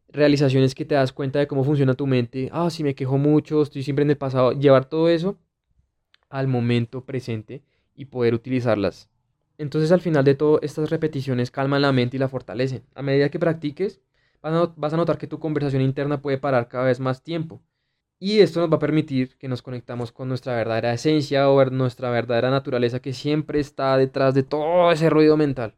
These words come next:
Entonces, como estamos tan acostumbrados a pensar todo el tiempo, y cuando no estamos pensando se siente como incómodo,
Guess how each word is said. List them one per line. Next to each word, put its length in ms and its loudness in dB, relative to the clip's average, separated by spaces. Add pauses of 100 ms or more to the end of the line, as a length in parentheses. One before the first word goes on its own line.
(680)
Entonces, 280 -10
como 180 -2
estamos 300 0
tan 140 0
acostumbrados 1000 2 (280)
a 100 -14
pensar 240 -4
todo 140 -6
el 100 -4
tiempo, 480 -8 (880)
y 60 -20
cuando 220 -4
no 120 4
estamos 280 2
pensando 500 0
se 340 -14
siente 240 -2
como 160 -2
incómodo, 480 -2